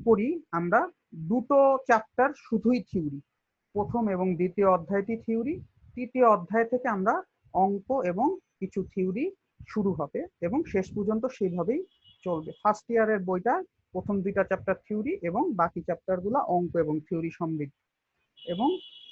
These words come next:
পরবর্তীতে যেটা সেকেন্ড ইয়ারের বই ব্যাংকিং ও বীমা,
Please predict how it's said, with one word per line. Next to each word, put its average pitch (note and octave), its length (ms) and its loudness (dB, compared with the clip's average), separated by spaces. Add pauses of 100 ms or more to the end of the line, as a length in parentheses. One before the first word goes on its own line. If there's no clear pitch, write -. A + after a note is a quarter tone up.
পরবর্তীতে A3+ 720 4
যেটা G#3+ 200 0
সেকেন্ড B3 500 0
ইয়ারের A3+ 280 4
বই F#3 300 0
ব্যাংকিং F3+ 560 -2
ও G#3 100 2
বীমা, F3 360 -2